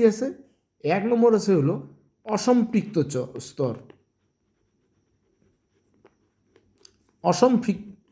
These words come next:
অসম্পৃক্ত স্তর। হ্যাঁ, এটা আছে, একটা আছে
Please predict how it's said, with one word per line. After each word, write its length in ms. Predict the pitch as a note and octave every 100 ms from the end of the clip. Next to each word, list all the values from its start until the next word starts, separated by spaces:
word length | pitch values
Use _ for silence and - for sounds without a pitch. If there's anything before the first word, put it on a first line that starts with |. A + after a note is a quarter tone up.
| _ _ -
অসম্পৃক্ত 580 | D#3 A#3 A3+ G#3 - D3
স্তর। 280 | C#3 - - - _ _ _ -
হ্যাঁ, 220 | A#3 F3 - - _ _ _ _ -
এটা 160 | D#3 F#3+
আছে, 120 | F#3+
একটা 240 | F3+ E3+ F3+
আছে 120 | F3+